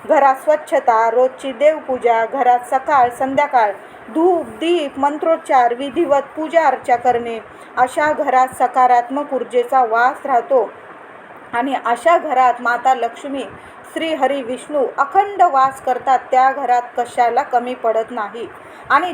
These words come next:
ज्या घरात अस्वच्छता, घाण, देवपूजा नियमित न करणे, मंत्रोच्चार न होणे, अडगळ, जळमट अशा घरात नेहमी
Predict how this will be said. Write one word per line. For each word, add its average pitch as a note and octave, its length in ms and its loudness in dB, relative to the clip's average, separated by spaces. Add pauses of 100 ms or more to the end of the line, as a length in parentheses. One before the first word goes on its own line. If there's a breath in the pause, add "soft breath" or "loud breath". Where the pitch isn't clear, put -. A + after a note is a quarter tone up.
(100)
ज्या C4 260 4
घरात D#4+ 460 -4
अस्वच्छता, C4+ 840 0
घाण, B3 520 -2
देवपूजा C4+ 640 0
नियमित B3+ 500 -8
न D4 140 -4
करणे, B3 460 -2 (440 loud breath)
मंत्रोच्चार E4+ 720 2
न C#4+ 120 -4
होणे, B3+ 540 -2 (100)
अडगळ, C4 600 2
जळमट D4+ 420 0
अशा A#3+ 580 0
घरात B3 400 0
नेहमी C4 540 -6